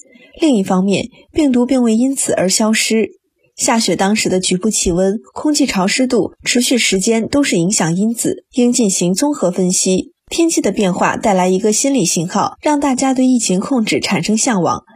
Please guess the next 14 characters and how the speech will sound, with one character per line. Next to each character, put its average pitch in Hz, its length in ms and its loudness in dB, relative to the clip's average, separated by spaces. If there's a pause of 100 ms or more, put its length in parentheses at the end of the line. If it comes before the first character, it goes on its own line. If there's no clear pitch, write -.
(260)
但 240 160 0
目 226 140 2
前 185 280 0
仍 214 220 0
应 285 160 0
以 196 140 2
居 220 200 -2
家、 226 400 -2
减 220 200 0
少 226 180 0
聚 226 160 0
集 185 180 0
为 170 180 2
主。 - 280 -2